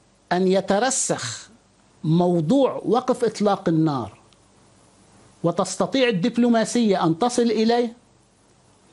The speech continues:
كل التفاصيل الأخرى تناقش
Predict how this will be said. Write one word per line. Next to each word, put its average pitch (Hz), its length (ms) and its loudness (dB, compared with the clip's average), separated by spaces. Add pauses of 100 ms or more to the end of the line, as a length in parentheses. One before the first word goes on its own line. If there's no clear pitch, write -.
(140)
كل 320 340 0
التفاصيل 269 920 -2
الأخرى 247 640 0 (1200)
تناقش 220 880 -2